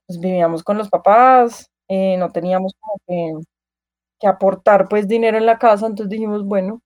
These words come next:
hagámosle". Y seguimos, y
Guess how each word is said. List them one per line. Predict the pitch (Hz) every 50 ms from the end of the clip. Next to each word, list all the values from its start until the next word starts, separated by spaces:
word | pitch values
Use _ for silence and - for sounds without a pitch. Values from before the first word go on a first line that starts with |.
| _ _
hagámosle". | 214 202 190 170 175 185 220 294 - _ _ _ _ _ _ _ _ _ _ _ _ _ _
Y | 277 254
seguimos, | 285 294 294 302 311 285 277 277 285 269 269 -
y | - 240 240 240 240 233 233